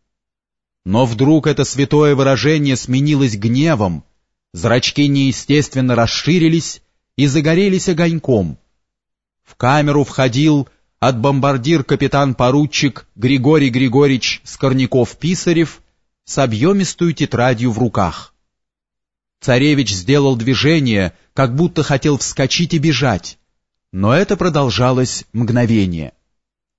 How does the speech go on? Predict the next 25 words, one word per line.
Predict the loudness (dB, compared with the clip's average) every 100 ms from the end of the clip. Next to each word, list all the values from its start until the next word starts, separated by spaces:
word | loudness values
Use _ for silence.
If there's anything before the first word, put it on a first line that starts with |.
| _ _ _ _ _ _ -6
"Его | 0 2 2
царское | 2 0 0 -2 -2 0
величество | 2 0 -2 -2 -4 -4 -2 -2 -8 _ _ _
приказал | -4 0 0 2 0 0
показать | 0 -2 0 0 0
тебе | -2 2 2
эти | 0 -2
писания, | -2 0 0 0 0 -2
взятые | -2 0 0 2 0
у | 0
тебя | 0 0 2
дома, | 2 2 2 0 -4 _ _ _ -6
и | -6
спросить | -4 -2 -2 0 -4 -4
тебя, | -4 0 0 -2 -6 _ _ _ -4
из | -4 -2
чего | -2 0 2 2
и | 2
для | 0 -2
чего | 0 0 0
выписывал | 0 0 -2 -4 -2 -2 0
ты | 2
оные?" — | 2 2 0 -2 -4 -8 _ _ -18
спросил | -6 -2 -2 0 -2
Скорняков-Писарев, | 0 -2 0 0 0 -2 -2 -2 0 0 0 -2 -6